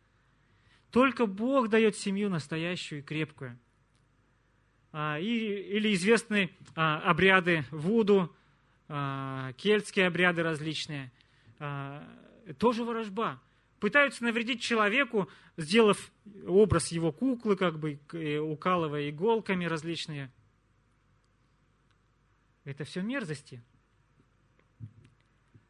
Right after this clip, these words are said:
Человек, который, а, пытается что-то сделать,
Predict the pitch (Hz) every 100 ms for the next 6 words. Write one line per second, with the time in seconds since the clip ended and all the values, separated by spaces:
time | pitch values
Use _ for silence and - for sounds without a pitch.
0 | - _ _ _ _ _ - 208 214 269
1 | 269 196 185 233 214 175 _ _ _ _
2 | 160 160 156 - _ _ _ _ - 185
3 | 240 302 - 180 202 180 143 135 202 254
4 | 151